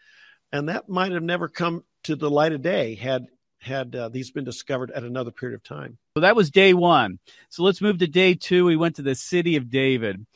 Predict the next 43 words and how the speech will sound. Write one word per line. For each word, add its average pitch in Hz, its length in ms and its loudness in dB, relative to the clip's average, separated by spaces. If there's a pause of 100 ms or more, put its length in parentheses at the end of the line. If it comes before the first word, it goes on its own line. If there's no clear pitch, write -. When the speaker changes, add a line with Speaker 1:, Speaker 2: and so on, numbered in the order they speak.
(420)
Speaker 2:
Again, 156 320 -2
thirty-four 175 460 -6
years 175 240 -4
ago, 147 200 -2
I 147 140 2
wasn't 143 320 -4
there. 156 220 -2
Frankly, 160 500 -6
I 147 160 -2
don't 170 160 -6
know 151 140 -4
how 156 180 -2
much 151 240 -6
excavation 143 920 -8
was 117 220 -10
done, 117 540 -6 (500)
uh, 98 380 -4 (120)
at 104 220 -10
that 98 240 -8
time. 104 440 -4 (500)
But 135 240 2 (140)
what 156 220 -2
intrigued 180 440 -2
me 165 100 -2
so 180 260 -6
much 175 220 -4
about 151 240 -2
the 131 80 -8
city 147 340 -4
of 127 120 -6
David 143 360 0
is 117 160 -6
that 131 160 -4
it's 120 200 -6 (420)
so - 380 -4
far 139 260 0
down 120 480 0
<laughs> - 20 -8
underneath 170 640 -2 (360)
all 160 300 4
of 143 120 0
what's 147 240 -2
there 139 300 -4